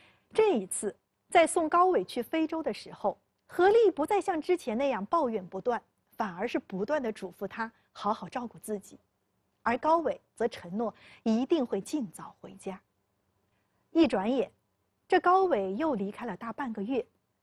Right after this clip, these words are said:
何丽发现原本很准时的月经并没有来，她感觉到了不对劲儿，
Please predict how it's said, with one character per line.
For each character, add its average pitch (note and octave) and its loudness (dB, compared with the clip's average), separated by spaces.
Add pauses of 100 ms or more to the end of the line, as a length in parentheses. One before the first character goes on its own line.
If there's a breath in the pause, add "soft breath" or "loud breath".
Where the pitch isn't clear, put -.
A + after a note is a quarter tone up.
(140)
何 - 2
丽 F#4 8
发 E4+ -6
现 D#4+ 0 (280)
原 F#4+ 8
本 G#4+ 4
很 D4+ -2
准 F#3+ 0
时 - -10
的 C4+ 0
月 C#4+ 2
经 E4 -4 (200)
并 G#3+ -2
没 F#3+ -2
有 F#3+ -4
来， - -12 (720)
她 D4 2
感 G3+ -4
觉 F3 -10
到 G3+ -6
了 F#3+ -6
不 F#3 -14
对 G#3 -2
劲 A3+ -4
儿， - -8